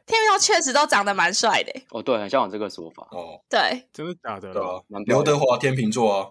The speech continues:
Speaker 3: 帅吧？
Speaker 4: 吴宗宪也天秤啊。
Speaker 3: 金城武天秤座。
Speaker 1: 吴宗宪。
Speaker 3: 王世坚天秤啊。<laughs> 没事。
Speaker 4: <laughs> 王世坚。
Speaker 1: 狙掉。
Speaker 3: 他去过 hotel 欸。
Speaker 4: 啊？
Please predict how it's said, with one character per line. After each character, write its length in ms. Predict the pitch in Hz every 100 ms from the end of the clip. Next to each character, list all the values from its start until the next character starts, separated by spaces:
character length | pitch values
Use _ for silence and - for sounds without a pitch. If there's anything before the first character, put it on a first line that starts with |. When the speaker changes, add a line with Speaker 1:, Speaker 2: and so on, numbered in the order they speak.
| -
Speaker 3:
帅 240 | - 110
吧？ 200 | 101 92
Speaker 4:
吴 120 | 135 147
宗 160 | 175
宪 160 | 160 185
也 80 | 123
天 180 | 131
秤 80 | 139
啊。 40 | -
Speaker 3:
金 120 | 151
城 220 | 139 127
武 140 | 120
天 180 | 107 113
秤 140 | 110 101
座。 320 | 107 92 - _
Speaker 1:
吴 240 | 233 233
宗 280 | 226 269 240
宪。 280 | - 254 - - _
Speaker 3:
王 140 | - 139
世 160 | 190
坚 200 | 147 147
天 160 | 143 131
秤 160 | 127 92
啊。 100 | 90 - - -
<laughs> 720 | - 226 - - - - 220
没 80 | -
事。 180 | - 508
Speaker 4:
<laughs> 80 | -
王 60 | -
世 300 | 220 - 247
坚。 180 | - - 143 170 156 - - 640 605 554 - - - 587 _ - 160 - _ _ -
Speaker 1:
狙 260 | 302 294
掉。 300 | 294 269 190 - 359 -
Speaker 3:
他 120 | - 214
去 160 | 220
过 140 | 202 196
hotel 640 | 175 131 139 151 117 101
欸。 140 | 87 -
Speaker 4:
啊？ 240 | - 160